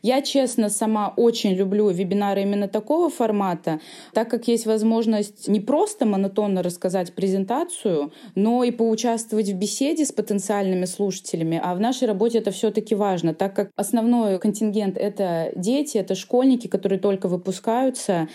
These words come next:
И очень важно показать им, что вот мы не просто какой-то механизм университета,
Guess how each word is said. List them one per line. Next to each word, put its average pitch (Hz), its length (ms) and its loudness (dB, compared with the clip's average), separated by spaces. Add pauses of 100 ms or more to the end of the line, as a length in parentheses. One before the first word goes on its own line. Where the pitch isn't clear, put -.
(140)
И 208 640 0
очень 240 360 2
важно 240 380 0
показать 208 540 -2
им, 220 80 2
что 208 260 0
вот 190 200 0
мы 196 100 2
не 196 100 2
просто 269 380 0
какой-то 196 400 -2
механизм 190 840 0 (260)
университета, 190 920 0